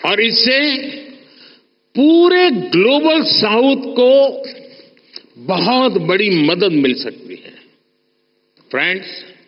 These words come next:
अगले दस साल के टारगेट तो तय करते हुए हमें एक बात और ध्यान रखनी है, वो है भारत के युवाओं की aspirations। भारत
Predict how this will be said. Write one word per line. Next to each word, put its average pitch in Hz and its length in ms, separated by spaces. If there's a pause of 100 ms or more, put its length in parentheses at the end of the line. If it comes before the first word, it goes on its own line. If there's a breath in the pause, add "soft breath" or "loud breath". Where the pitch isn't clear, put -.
(640 soft breath)
अगले 156 340
दस 147 320
साल 156 380
के 139 180
टारगेट 131 520
तो 139 260
तय 165 320
करते 147 360
हुए 120 220
हमें 185 560 (1000 loud breath)
एक 127 260
बात 127 280
और 180 400
ध्यान 120 360
रखनी 104 420
है, - 140 (960)
वो 175 300
है 226 560 (680 loud breath)
भारत 185 720
के 240 320
युवाओं 165 560
की 226 300
aspirations। - 1040 (1300)
भारत 139 500